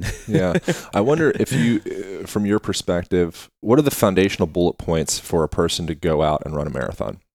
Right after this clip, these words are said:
Speaker 1: Mm-hmm.
Speaker 2: If me-, mechanically speaking.
Speaker 1: Mechanically
Speaker 2: Like,
Speaker 1: speaking?
Speaker 2: who, who should not do that?
Speaker 1: <laughs>
Speaker 2: And if they're a person that's in that category of should not,
Speaker 1: Mm-hmm.
Speaker 2: you know, should, you know, should's an ugly word,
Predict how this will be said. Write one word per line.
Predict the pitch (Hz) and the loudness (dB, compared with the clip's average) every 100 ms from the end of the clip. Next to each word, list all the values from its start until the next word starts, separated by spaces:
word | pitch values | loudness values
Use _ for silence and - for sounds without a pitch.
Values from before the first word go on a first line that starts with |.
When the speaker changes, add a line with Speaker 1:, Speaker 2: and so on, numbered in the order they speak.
| 113 | -6
Speaker 1:
Mm-hmm. | 107 101 - | -4 -6 -6
Speaker 2:
If | - - | -8 0
me-, | 131 107 | 2 2
mechanically | 113 101 110 101 - 87 | 2 2 4 4 4 2
speaking. | - 76 - - | 2 -2 -2 -2
Speaker 1:
Mechanically | 117 107 95 110 123 - | 0 2 0 2 2 6
Speaker 2:
Like, | 92 | 6
Speaker 1:
speaking? | 95 117 | 8 8
Speaker 2:
who, | 110 139 | 10 8
who | |
should | 139 - - 113 85 87 | 8 2 0 2 0 2
not | 87 90 104 - | 4 6 4 2
do | 113 117 | 2 4
that? | 127 135 160 165 | 4 4 2 -2
Speaker 1:
<laughs> | - - 95 95 120 - 143 - 147 - - | -6 -6 -6 -4 -6 -6 -8 -6 -10 -12 0
Speaker 2:
And | 104 104 104 | 6 8 10
if | 104 98 | 8 10
they're | 113 98 | 10 10
a | 95 | 10
person | - 113 104 101 | 10 8 8 6
that's | 87 | 4
in | 98 | 6
that | 98 85 | 6 4
category | - 92 90 95 76 | 4 2 4 4 4
of | 80 | 2
should | - - 98 87 85 | 0 0 2 0 0
not, | 87 101 147 - _ - | 2 2 0 -6 _ -6
Speaker 1:
Mm-hmm. | 107 101 98 | -4 -2 -2
Speaker 2:
you | 95 | 0
know, | 85 85 | 2 0
should, | - 90 78 | 0 0 0
you | 87 | -2
know, | 80 | -2
should's | - 87 | 0 0
an | 80 | 0
ugly | 82 80 80 | 0 0 0
word, | 78 104 | 2 0